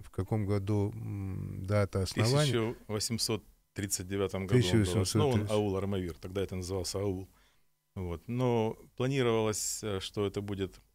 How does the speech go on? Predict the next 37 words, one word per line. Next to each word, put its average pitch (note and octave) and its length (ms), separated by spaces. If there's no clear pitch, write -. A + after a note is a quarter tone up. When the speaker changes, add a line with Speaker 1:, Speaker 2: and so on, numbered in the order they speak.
Speaker 2:
к - 40
семидесятипятилетию, A2 1000
но G2+ 320
началась G#2+ 580
война, B2 520
и G2 420
все A2+ 200
как F2+ 180
бы F2 100
отошло - 220
Speaker 1:
Первая G2+ 280
Speaker 2:
на G2 40
Speaker 1:
мировая, G2 180
Speaker 2:
Первая F#2+ 220
Speaker 1:
в - 20
смысле. F#2+ 140
Speaker 2:
мировая F2+ 240
война. E2+ 160
Все A2 200
то, G2+ 120
что G2 160
на F#2 120
второй. F2+ 280
Но, G2 120
тем B2 140
не C3 80
менее, B2+ 240
книгу A2 260
он G2+ 100
закончил, D3 560
и A#2 260
в - 80
шестнадцатом A2 420
году A2 140
она G2 140
была F2 280
издана. D#2+ 360